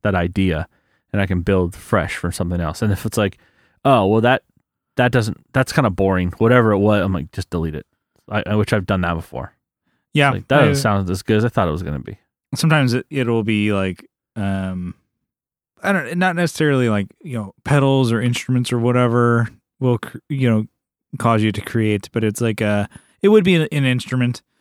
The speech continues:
Speaker 2: It was, uh, Joe from Like My Pedals. He had sent me some, like, midi drum,
Speaker 1: Yeah.
Speaker 2: um, just beats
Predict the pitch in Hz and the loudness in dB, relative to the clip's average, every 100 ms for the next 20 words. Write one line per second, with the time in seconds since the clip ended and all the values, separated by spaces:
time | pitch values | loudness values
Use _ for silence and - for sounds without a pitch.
0 | _ _ _ - 143 135 113 120 110 107 | _ _ _ -6 -2 0 0 0 2 2
1 | 104 101 107 143 139 _ - 147 139 123 | 2 0 -4 -14 -20 _ 0 2 4 2
2 | 131 175 180 - 131 117 110 104 113 117 | 2 0 -2 -6 -2 0 0 -2 0 0
3 | 127 - 123 117 120 - 135 135 120 113 | -2 -4 -2 -2 -4 -6 -4 -2 0 2
4 | 110 98 120 107 98 95 104 107 110 107 | 0 -2 -2 0 0 0 0 2 0 0
5 | 110 110 113 113 - _ _ - 117 107 | 0 2 0 -2 -6 _ _ 0 0 2
6 | 110 107 101 101 98 _ _ _ _ _ | 0 0 0 -2 -6 _ _ _ _ _
7 | _ _ - 135 127 - 110 120 165 - | _ _ -10 -2 -2 -2 -4 -2 -2 -6
8 | - - | -10 -10